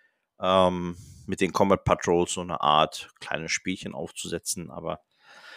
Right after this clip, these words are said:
ich glaub, das geht ein bisschen nach hinten los. Aber gut, da kann man auch wieder eine eigene Folge draus machen.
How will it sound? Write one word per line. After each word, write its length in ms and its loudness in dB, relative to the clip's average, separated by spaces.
ich 180 -2
glaub, 180 6
das 180 0
geht 200 2
ein 60 -6
bisschen 200 -2
nach 120 -4
hinten 260 -14
los. 400 -4
Aber 340 4
gut, 400 -10
da 100 2
kann 200 0
man 100 4
auch 240 2
wieder 140 4
eine 340 0
eigene 320 2
Folge 360 4
draus 280 2
machen. 260 -6